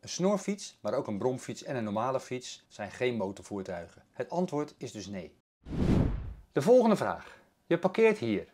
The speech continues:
Mag dat? Het bord geeft een parkeerverbod aan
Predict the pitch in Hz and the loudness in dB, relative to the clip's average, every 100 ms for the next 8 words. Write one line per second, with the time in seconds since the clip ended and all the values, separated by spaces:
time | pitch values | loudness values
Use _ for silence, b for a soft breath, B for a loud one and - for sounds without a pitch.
0 | _ - 160 - - - - _ _ - | _ 0 2 2 -6 -8 -20 _ _ -18
1 | - - - - - - - - - - | -18 -18 -18 -16 -18 -16 -20 -16 -18 -14
2 | - - - - - - - - - - | -14 -14 -14 -16 -12 -14 -12 -16 -12 -12
3 | - - - - - - - - - - | -14 -14 -16 -10 -12 -12 -16 -14 -16 -16
4 | _ _ _ _ 113 95 214 - - 175 | _ _ _ _ -2 6 6 6 4 4
5 | 170 123 92 - 175 185 160 165 - 143 | 4 -4 -6 2 4 4 2 -2 -2 -4
6 | 170 180 | -4 -8